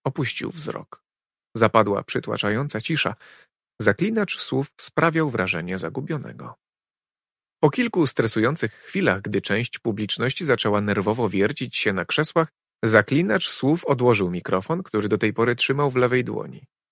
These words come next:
Powoli sięgnął do kieszeni spodni i wyciągnął starannie złożoną płócienną chusteczkę. Wytarł policzek. „Każdy z was ma jakieś życiowe wezwanie. Każdy z was chroni w sobie pragnienie doskonałości.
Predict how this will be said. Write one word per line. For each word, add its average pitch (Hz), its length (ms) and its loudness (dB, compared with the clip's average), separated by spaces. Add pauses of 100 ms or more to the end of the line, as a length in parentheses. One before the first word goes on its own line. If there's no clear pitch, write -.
(320)
Powoli 104 300 6
sięgnął 107 440 0
do 104 140 2
kieszeni 104 400 0
spodni 139 440 0 (460)
i 147 80 6
wyciągnął 139 480 4
starannie 127 480 4
złożoną 113 480 2
płócienną 95 580 -2
chusteczkę. - 600 -8 (440)
Wytarł - 500 -4
policzek. - 580 -6 (1000)
„Każdy 214 280 6
z 131 80 4
was 95 320 2
ma 113 140 6
jakieś 113 420 2 (100)
życiowe 113 560 4
wezwanie. 92 600 -4 (360)
Każdy 113 280 4
z 104 60 -2
was 107 220 4
chroni 123 360 0
w - 40 -4
sobie 113 260 0
pragnienie 107 440 0
doskonałości. 98 800 -2